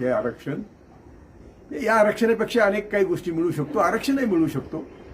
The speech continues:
तेव्हा माझी तुम्हाला नम्र विनंती आहे, तुमचा भाऊ म्हणून, तुमचा बाप म्हणून, तुमचा आजोबा म्हणून मी तुम्हाला विनंती करतो की मी अजूनही तुम्हाला सर्वांना मार्गदर्शन करायला तयार आहे.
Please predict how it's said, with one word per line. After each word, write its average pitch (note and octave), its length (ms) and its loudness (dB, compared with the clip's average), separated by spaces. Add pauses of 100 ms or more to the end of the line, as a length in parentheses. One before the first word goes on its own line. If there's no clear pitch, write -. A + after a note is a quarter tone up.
(460)
तेव्हा C#3 300 0 (640)
माझी A#2+ 240 0
तुम्हाला B2+ 280 -4
नम्र B2 260 -2
विनंती A2+ 400 -6
आहे, F#2+ 100 -8
तुमचा G#2 340 -12
भाऊ A2 260 -2
म्हणून, F#2 280 -6 (800)
तुमचा G#2+ 360 -6
बाप G2 420 -2
म्हणून, G2 280 -12
तुमचा G2 460 -10
आजोबा D3 320 0
म्हणून F#2+ 300 -4 (720)
मी A2 60 -12
तुम्हाला G#2 280 -8
विनंती A#2+ 380 -6
करतो C#3+ 300 -8 (720)
की B2 60 -6
मी A#2+ 140 0
अजूनही B2+ 580 0 (640)
तुम्हाला A#2 240 -2
सर्वांना A#2 480 -6 (720)
मार्गदर्शन A#2 720 -2
करायला A2 420 -8
तयार B2 220 2
आहे. F3 200 -2